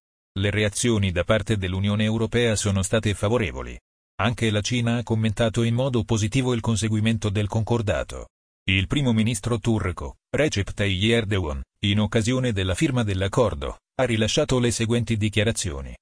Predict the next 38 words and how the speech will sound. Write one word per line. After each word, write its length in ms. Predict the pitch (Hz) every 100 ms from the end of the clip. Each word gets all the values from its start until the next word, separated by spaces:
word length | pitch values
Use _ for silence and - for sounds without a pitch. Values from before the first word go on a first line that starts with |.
| _
"Oggi 280 | 151 143 117
è 60 | 107
una 220 | 110 113
giornata 440 | 113 113 127 131
storica. 560 | 131 - 131 - - - - -
Siamo 360 | - 113 110
fieri 340 | 107 117 117 110
del 160 | 95
nostro 320 | 90 104 - 131
ruolo 300 | 120 120 113
svolto 420 | 101 120 117 113
in 120 | 107
questa 300 | 104 110 -
iniziativa 640 | 110 113 - 135 151 131
che 160 | 113 110
ha 40 |
risolto 420 | 104 104 117 110 110
la 140 | 98
crisi 380 | 101 131 117 127
alimentare 520 | 120 107 101 165 160
mondiale. 600 | 127 131 113 67 65 - _ _ _ -
L'accordo 520 | 127 127 143 127 117
di 120 | 101
oggi 240 | 101 104 110
riguarda 420 | 107 120 117 120
tutte 280 | 127 113 127
le 120 | 123
nazioni 480 | 131 - 170 170 147
del 140 | 123
mondo, 460 | 123 85 76 80 - _
dall'Africa 640 | 110 113 139 107 117 127
all'Asia. 420 | 117 107 98 - - _ _ _ -
Stiamo 360 | - 123 113
evitando 480 | 107 107 113 123 117
insieme 440 | 110 107 110 113 110
l'incubo 440 | 101 104 135 127
della 240 | 113 95 92
fame." 400 | 80 71 67